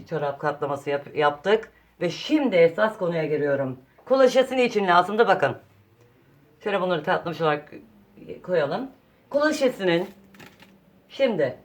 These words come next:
arkadaşlar şu kola şişesini şuradan önce bir kesiyorum. Şu parçayı ayıracağım oradan. Evet. Kola şişesi ne alaka? Babet çoraplarımız var. Elimizde ten çoraplarımız. Babet çorabı bunlar. Ve bunları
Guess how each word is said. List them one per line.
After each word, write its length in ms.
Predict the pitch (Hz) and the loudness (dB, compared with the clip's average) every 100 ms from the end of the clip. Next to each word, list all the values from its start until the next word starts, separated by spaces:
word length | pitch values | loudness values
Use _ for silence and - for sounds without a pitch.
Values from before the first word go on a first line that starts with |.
| - | -10
arkadaşlar 600 | 160 170 160 143 135 151 | -6 -4 -4 -4 -6 -8
şu 120 | 156 220 | -6 -4
kola 220 | 214 185 | 0 0
şişesini 280 | 175 160 - | -2 -6 -4
şuradan 420 | 190 165 233 185 | 0 0 -2 -4
önce 180 | 160 165 | -2 -2
bir 80 | |
kesiyorum. 580 | 165 151 151 131 143 233 - _ _ _ _ _ _ _ - - | -2 -2 -2 0 -2 -4 -12 _ _ _ _ _ _ _ -20 -14
Şu 80 | 196 | -4
parçayı 420 | 196 165 170 143 | 0 0 2 0
ayıracağım 520 | - 151 135 127 135 120 | 0 -4 -4 -4 -4 -4
oradan. 200 | - 139 220 - 139 | -4 -6 -8 -8 -8
Evet. 180 | 113 110 - - - - - - - - - - | -8 -10 -14 -18 -18 -6 -4 -4 -6 -20 -20 -6
Kola 220 | 233 214 | -2 -2
şişesi 320 | 190 - 220 | -4 -6 -2
ne 120 | 196 | 2
alaka? 460 | 147 117 107 104 98 - 196 | 2 0 -4 -8 -12 -4 2
Babet 280 | 254 269 | 4 4
çoraplarımız 540 | 269 226 - 185 165 135 | 4 2 2 -2 -2 -2
var. 120 | 123 - 180 | -4 -6 -8
Elimizde 300 | 190 180 196 | -8 -8 -6
ten 200 | 180 160 | -6 -4
çoraplarımız. 500 | 151 - 127 120 - - _ _ _ - | -4 -4 -6 -6 -10 -18 _ _ _ -4
Babet 300 | 156 139 - | -2 -2 -6
çorabı 340 | 143 123 120 | -6 -6 -6
bunlar. 380 | 120 120 202 - - _ _ _ - - | -4 -2 -2 -6 -18 _ _ _ -20 -6
Ve 140 | 208 208 | -2 2
bunları 580 | 269 208 156 156 - | 2 4 4 4 2